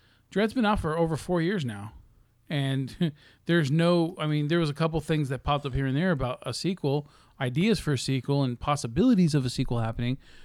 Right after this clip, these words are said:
you know, from Carl Urban at some convention or some shit. But there, there was nothing solid.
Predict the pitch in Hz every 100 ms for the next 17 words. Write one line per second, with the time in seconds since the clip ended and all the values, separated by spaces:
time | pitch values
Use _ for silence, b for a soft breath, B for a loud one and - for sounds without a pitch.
0 | b - 147 117 131 123 139 131 131 127
1 | 127 117 113 135 123 135 113 143 - 123
2 | 113 123 120 143 131 151 147 B B -
3 | 165 151 175 160 131 - 143 151 135